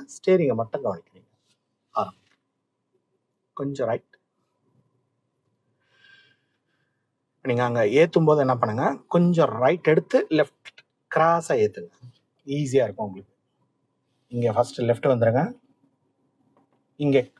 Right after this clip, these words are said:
பள்ளத்துல இறக்கும் போது ரைட்ல ஏறுங்க, ரைட்ல எடுங்க. ஆ, கொஞ்சம் ரைட் எடுத்து இப்ப லெஃப்ட் எடுங்க, ஃபுல் டர்ன் லெஃப்ட். கிளட்ச் எடுத்துருங்க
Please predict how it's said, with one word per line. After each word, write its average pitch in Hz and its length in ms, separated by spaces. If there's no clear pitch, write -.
பள்ளத்துல 147 380
இறக்கும் 127 260
போது 127 140
ரைட்ல 139 320
ஏறுங்க, 131 260
ரைட்ல 131 280
எடுங்க. 127 220
ஆ, 110 180
கொஞ்சம் 117 260
ரைட் 127 240
எடுத்து 139 280
இப்ப 170 280
லெஃப்ட் - 220
எடுங்க, 87 220
ஃபுல் 147 280
டர்ன் 143 220
லெஃப்ட். - 240
கிளட்ச் 160 280
எடுத்துருங்க 95 360